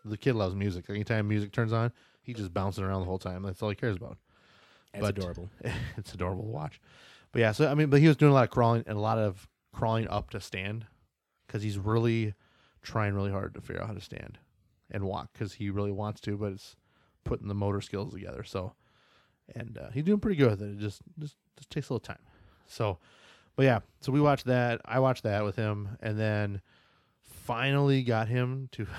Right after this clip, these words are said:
Speaker 1: <laughs> take a fucking nap. Like, I could tell he was tired,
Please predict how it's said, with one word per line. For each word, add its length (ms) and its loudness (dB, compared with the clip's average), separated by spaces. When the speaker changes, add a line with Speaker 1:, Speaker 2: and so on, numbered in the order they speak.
Speaker 1:
<laughs> 240 -10
take 240 -6
a 60 -16
fucking 460 -6
nap. 360 -6
Like, 200 -4
I 120 -2
could 160 -2
tell 180 2
he 120 6
was 100 2
tired, 400 0